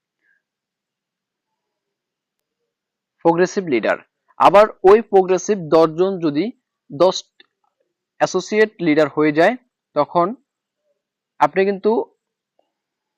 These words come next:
প্রোগ্রেসিভ লিডার হবেন। আবার ওই দশ জন যদি প্রোগ্রেসিভ লিডার হয়, তখন আপনি ডাইনামিক লিডার হবেন। আবার ওই দশ জন যদি ডাইনামিক লিডার হয়ে যায়, তখন আপনি পার্মানেন্ট লিডারশিপ কনফার্ম করবেন। তো এরকম করে আপনি আপনা-, এই সেলফের মাধ্যমে আপনি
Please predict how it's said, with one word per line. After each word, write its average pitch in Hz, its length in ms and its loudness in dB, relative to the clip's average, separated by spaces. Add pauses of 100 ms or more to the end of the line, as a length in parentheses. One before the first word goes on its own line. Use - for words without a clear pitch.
(380)
প্রোগ্রেসিভ 190 420 0
লিডার 165 280 0
হবেন। 110 240 0 (400)
আবার 165 220 4
ওই 214 100 6
দশ 160 320 4
জন 170 160 0
যদি 180 120 -2
প্রোগ্রেসিভ 170 460 -2
লিডার 151 260 2
হয়, 180 180 0
তখন 175 280 0
আপনি 170 240 2
ডাইনামিক 156 460 4
লিডার 127 260 0
হবেন। 92 260 -4 (360)
আবার 160 240 6
ওই 220 100 6
দশ 170 300 4
জন 208 200 0
যদি 208 200 -4
ডাইনামিক 160 560 4
লিডার 135 240 0
হয়ে 135 220 0
যায়, 175 180 2
তখন 165 280 -2
আপনি 196 360 0
পার্মানেন্ট 151 720 0
লিডারশিপ 127 440 -2 (120)
কনফার্ম 127 380 0
করবেন। 78 360 -6 (380)
তো 170 60 -2
এরকম 185 300 2
করে 185 300 4
আপনি 180 260 0
আপনা-, 165 340 0
এই 151 200 4
সেলফের 156 440 -2
মাধ্যমে 165 360 2
আপনি 185 400 2